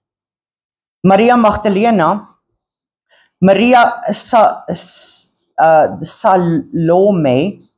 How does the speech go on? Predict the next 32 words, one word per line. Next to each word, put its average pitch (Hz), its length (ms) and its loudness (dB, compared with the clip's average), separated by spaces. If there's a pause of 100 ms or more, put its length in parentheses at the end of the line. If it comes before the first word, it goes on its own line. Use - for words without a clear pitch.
(640)
Maria 156 260 2
was 170 140 -4
'n - 80 -12
populêre 131 520 -2
naam, 151 400 0 (1700)
James 185 680 2
the 175 120 2
Less 170 720 -2 (140)
se - 240 -6
ma. 113 500 -2 (1200)
Ek 151 120 -2
weet 175 180 2
dit 175 60 -8
klink 180 200 0
verskriklik, 175 480 -4
maar 156 100 0
dis 165 160 0
wat 170 100 0
die, 160 120 -4 (360)
die 151 80 -8
skrifgeleerders 165 960 0
hom 160 160 -2
noem, 170 240 0
James 170 480 0
the 160 140 -2
Less, - 500 -6 (300)
want 165 180 -2
jy 175 80 2
hoor 175 240 2
nie 208 160 0
vreeslik 170 540 -6
baie 147 260 4